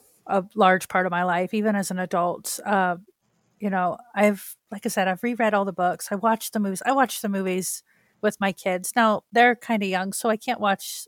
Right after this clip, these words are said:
all of the movies with them, but I'm constantly sharing Potter with them. And, you know, I went to the Wizarding World of Harry Potter when it,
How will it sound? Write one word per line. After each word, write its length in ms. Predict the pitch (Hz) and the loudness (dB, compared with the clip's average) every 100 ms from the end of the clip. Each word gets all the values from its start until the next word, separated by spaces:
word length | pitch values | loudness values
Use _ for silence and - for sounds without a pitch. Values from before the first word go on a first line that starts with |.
| - | 0
all 200 | 202 190 | 4 4
of 100 | 180 | 2
the 80 | 180 | -2
movies 340 | 180 175 180 | -6 -6 -8
with 120 | 180 | -10
them, 180 | - - | -10 -10
but 100 | 196 | -10
I'm 80 | 185 | -12
constantly 680 | - 214 208 - 196 202 190 - - - - _ _ - | -4 -2 -2 -4 -4 -4 -4 -10 -20 -20 -20 _ _ -8
sharing 400 | - 254 240 226 | 4 6 6 4
Potter 320 | 214 226 226 | 4 6 6
with 200 | 214 214 | 2 2
them. 460 | 208 202 202 196 190 | 2 2 2 -2 -4
And, 580 | 196 190 185 185 196 196 - | -2 0 0 0 -4 -8 -4
you 100 | 208 | -2
know, 120 | 196 | 0
I 140 | 196 | 2
went 180 | 220 220 | 2 2
to 120 | 240 | 0
the 120 | 220 220 | 0 2
Wizarding 440 | 214 220 208 202 | 2 2 0 -2
World 360 | 208 202 190 196 262 | 0 2 0 -2 -8
of 80 | |
Harry 220 | 175 208 202 | -2 -2 -2
Potter 400 | 196 196 190 190 | -4 -4 -2 -2
when 140 | |
it, 40 | 196 | -4